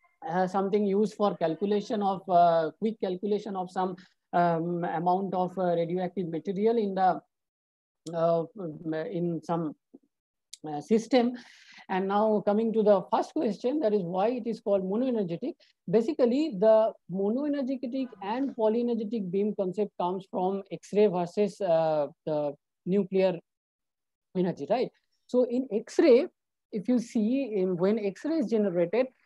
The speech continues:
the X-ray ranges from zero to the maximum energy produces, and that pro-, is producible.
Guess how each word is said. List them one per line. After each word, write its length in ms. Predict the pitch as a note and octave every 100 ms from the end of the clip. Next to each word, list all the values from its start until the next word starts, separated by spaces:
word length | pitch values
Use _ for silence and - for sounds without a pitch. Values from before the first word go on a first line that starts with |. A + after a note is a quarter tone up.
| _ -
the 180 | A3+ A#3
X-ray 400 | G#3 - D4+ D#4+
ranges 560 | A#3+ G#3 G#3+ G#3 A#3+ A#3 -
from 400 | G#3 A3 C4 C4 _ _ _ _ _ _ _ _ D3
zero 460 | C3 G3+ C4 C#4+ -
to 200 | C#4 C#4+
the 160 | G3+ B3
maximum 560 | G3+ F3+ - A#3 A#3+
energy 420 | A#3 F#3+ F#3 F3 A#3
produces, 640 | G3 F#3 F3 D#3 D3 - -
and 180 | E3+ D#3
that 200 | E3+ E3+
pro-, 180 | F#3+ G3+
is 200 | A3 A3+
producible. 600 | G3 F#3 F3 E3+ D#3+